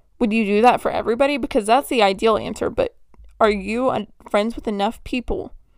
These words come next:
And are you a servant of God when you lower even somebody that you didn't like through a roof so they could be healed by Jesus? Um, that's just something really interesting to think about, and that message has always kinda stuck with me,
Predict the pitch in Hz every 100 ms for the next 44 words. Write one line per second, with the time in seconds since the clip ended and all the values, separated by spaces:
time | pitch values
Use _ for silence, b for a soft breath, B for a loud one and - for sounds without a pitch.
0 | _ _ _ _ _ _ _ - 214 202
1 | 202 208 226 - 233 - 202 220 269 262
2 | 285 214 214 226 208 196 190 196 220 247
3 | 220 226 214 - - - _ 262 330 349
4 | 349 269 254 214 208 202 208 226 - 202
5 | 190 - - - - - - - - 214
6 | 202 185 - 98 - - _ - 202 190
7 | 180 180 208 - - 208 - - - -
8 | b b - 247 233 226 262 294 349 -
9 | 208 208 196 190 190 - 190 208 202 214
10 | 202 - - 185 208 208 208 202 202 226
11 | 208 202 - 196 202 185 190 - 196 190
12 | - - 202 - 196 - 214 220